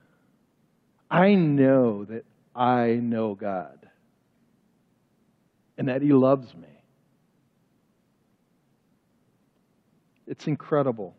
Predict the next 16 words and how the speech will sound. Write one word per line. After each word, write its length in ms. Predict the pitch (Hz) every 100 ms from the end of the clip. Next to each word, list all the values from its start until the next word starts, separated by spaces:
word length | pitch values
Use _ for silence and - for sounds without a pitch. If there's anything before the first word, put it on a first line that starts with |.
| _ _ _ _ _ _ _ _ _ _ _ _ -
I'll 100 | 175
just 200 | 185 -
say 140 | 180
those 300 | 160 185 196
who 100 | 190
have 100 | 165
never 300 | 156 165 175
fought 360 | - 151 160 160
him 180 | 160 156
to 120 | 160
the 80 | 139
point 320 | - 151 165
where 180 | 160 139
he 60 |
hurts 420 | 127 170 180 -
you 360 | 135 117 110 135